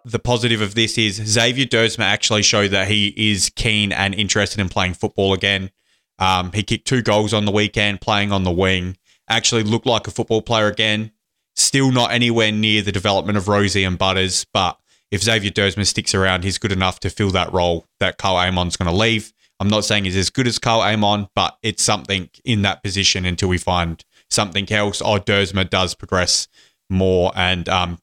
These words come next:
can take that as his own spot. Um, and then the last thing is, boys, we were right. Fogarty and Marshall, they're gonna be absolute elite forwards in the next three years. Like, Marshall kicked four goals leading. They were both accurate again. Darcy Fogarty, like, in real life, he's a monster.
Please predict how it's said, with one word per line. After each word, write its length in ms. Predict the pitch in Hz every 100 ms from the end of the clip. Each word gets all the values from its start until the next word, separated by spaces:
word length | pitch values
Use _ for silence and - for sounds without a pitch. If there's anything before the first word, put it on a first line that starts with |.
| -
can 200 | 110 92
take 220 | 101 95
that 160 | 98 87
as 80 | 92
his 140 | 92
own 340 | 92 90 87 - -
spot. 460 | - - 170 - _ _ _ _ _
Um, 260 | 117 117 120
and 140 | 123
then 100 | 123
the 80 | 117
last 340 | 117 123 127 -
thing 160 | 131
is, 220 | 123 113
boys, 320 | - 131 127 95
we 100 | 113
were 140 | 104
right. 320 | 110 110 -
Fogarty 340 | - 120 110 113
and 120 | 101
Marshall, 420 | 101 107 - 95
they're 180 | 104 104
gonna 140 | 107
be 120 | 104
absolute 420 | 95 101 - 104 95
elite 240 | 95 98
forwards 280 | - 101 104
in 100 | 90
the 60 |
next 280 | 90 90 -
three 180 | 101 90
years. 420 | 85 85 82 - - - -
Like, 240 | 98 95 92 _ -
Marshall 340 | 113 110 117
kicked 240 | 98 110 -
four 240 | - 107
goals 480 | 101 101 101 98 95
leading. 600 | 95 101 101 101 98 101 _ _ _ _
They 140 | 113 104
were 100 | 101
both 280 | 107 104 -
accurate 440 | 107 - 110 101
again. 520 | 98 104 98 95 101 _ _ _
Darcy 340 | 120 110 - 98
Fogarty, 480 | 107 104 101 104
like, 220 | 101 98 107
in 120 | 95
real 160 | 95
life, 300 | 90 95 90
he's 160 | - 95
a 40 |
monster. 600 | 87 92 90 - 107 98